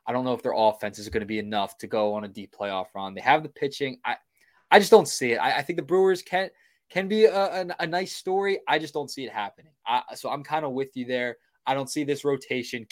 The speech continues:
carrying and lifting this team through an entire postseason run. I just, I just don't see it. I,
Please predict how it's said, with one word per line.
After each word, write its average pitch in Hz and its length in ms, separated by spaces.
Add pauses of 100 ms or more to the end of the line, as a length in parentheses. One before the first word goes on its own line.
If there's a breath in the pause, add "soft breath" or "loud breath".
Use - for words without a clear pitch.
(100)
carrying 180 540
and 151 80
lifting 156 320
this 139 160
team 139 300 (400)
through 143 340
an 123 80
entire 113 420
postseason 98 460
run. 95 140
I 120 80
just, 123 120
I 147 100
just 143 120
don't 175 160
see 180 240
it. - 100
I, 127 140